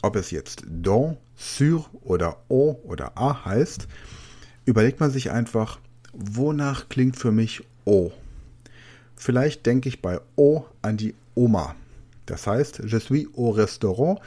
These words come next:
und wenn ich im Restaurant bin, dann habe ich immer meine Oma dabei. Sur, bei sur, hm, sur, da denke ich vielleicht an einen Syrer.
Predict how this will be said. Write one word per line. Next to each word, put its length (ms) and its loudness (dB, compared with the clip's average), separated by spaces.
und 80 0
wenn 140 4
ich 100 0
im 100 -2
Restaurant 520 -2
bin, 140 2
dann 220 -2
habe 120 -4
ich 100 -8
immer 160 -4
meine 260 -2
Oma 300 4
dabei. 380 -6
Sur, 680 4
bei 160 -2
sur, 760 -2
hm, 340 -6
sur, 1000 2
da 100 -8
denke 260 -4
ich 60 -8
vielleicht 600 -4
an 120 -6
einen 320 0
Syrer. 600 4